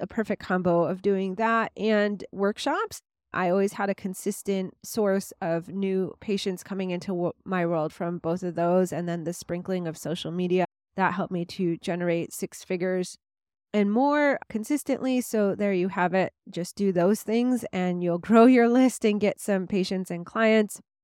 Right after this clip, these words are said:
And again, you don't have to have a brick and mortar. This works for online too. You can go to vendor events and yes, you're there in person, but you'll meet your local community and they might decide,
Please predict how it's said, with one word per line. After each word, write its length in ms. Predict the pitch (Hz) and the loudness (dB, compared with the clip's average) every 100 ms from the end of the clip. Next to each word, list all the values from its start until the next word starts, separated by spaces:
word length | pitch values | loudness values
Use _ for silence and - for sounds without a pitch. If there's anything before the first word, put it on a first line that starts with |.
| _ _ | _ _
And 100 | 202 | -4
again, 240 | 202 185 196 | 0 2 2
you 80 | |
don't 140 | 185 - | 0 -2
have 160 | 196 | -6
to 80 | 202 | -4
have 160 | 190 180 | -2 -2
a 40 | |
brick 200 | 175 190 | -4 -6
and 100 | 175 | -4
mortar. 300 | 190 190 185 | -2 0 0
This 260 | 175 170 - | -2 -6 -6
works 300 | 170 - - _ _ _ _ _ | -8 -8 -18 _ _ _ _ _
for 360 | 220 208 202 | 6 6 6
online 480 | 214 208 226 233 240 | 2 0 2 2 0
too. 280 | - 370 247 | 0 0 2
You 160 | 185 | 0
can 240 | 208 226 196 | -2 -4 -2
go 160 | 185 | 0
to 220 | 190 220 202 | 0 0 2
vendor 380 | 202 208 208 | 2 2 0
events 460 | 196 196 196 202 - - | 2 0 -2 -4 -10 -8
and 520 | 190 185 180 180 - _ | -2 0 0 -4 -8 _
yes, 340 | 190 202 208 - | 0 0 2 0
you're 300 | 190 175 170 | 0 0 0
there 260 | 180 185 | 0 2
in 200 | 180 185 | 0 -4
person, 560 | - 392 440 - 269 254 _ _ _ | -4 -2 -2 0 0 -2 _ _ _
but 140 | - 220 | 0 2
you'll 140 | 226 | 2
meet 280 | 214 220 254 | 4 4 4
your 200 | 214 220 | 2 4
local 320 | 202 202 196 | 2 2 0
community 840 | 196 214 226 285 262 226 233 226 - | -4 -2 2 2 2 2 2 0 0
and 220 | 220 220 | 0 2
they 80 | 269 | 2
might 220 | 311 311 | 2 0
decide, 480 | 285 - 403 185 | -2 0 2 0